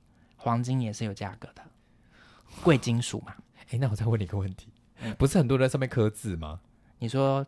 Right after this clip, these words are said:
Speaker 1: 戒台上面
Speaker 2: 对，对，对，啊，刻字都会掉价吗？
Speaker 1: 不会啊，那个打泡，那个磨了之后就掉啦。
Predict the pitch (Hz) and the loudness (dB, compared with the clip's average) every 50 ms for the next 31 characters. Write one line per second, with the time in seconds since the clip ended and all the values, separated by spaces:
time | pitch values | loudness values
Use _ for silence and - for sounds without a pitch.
0 | - - - 165 139 - 113 107 107 - 120 113 156 151 151 147 143 135 - 156 | -8 -2 0 0 0 0 -2 -6 -8 -6 4 8 8 10 10 8 8 6 4 2
1 | 156 - - 156 151 - 165 147 143 131 135 131 - 127 113 104 - - 107 92 | 4 8 8 8 8 8 6 8 8 10 8 8 8 6 6 4 4 2 2 2
2 | 87 82 82 87 - _ _ _ _ _ _ _ _ _ _ _ _ - 156 175 | 2 -2 -4 -8 -12 _ _ _ _ _ _ _ _ _ _ _ _ -4 0 2
3 | 233 254 220 190 202 220 214 170 - - _ - 104 101 107 - - 160 156 156 | 4 6 6 8 8 8 6 4 0 -2 _ -2 0 0 0 0 0 0 0 0
4 | 160 - - 156 180 175 151 131 123 120 117 120 127 135 143 143 151 160 165 160 | 0 0 2 4 4 6 6 4 4 6 6 6 4 4 4 2 2 0 0 0
5 | 165 - - 165 143 135 127 127 135 - | -2 -2 -4 -4 -4 -4 -6 -8 -10 -12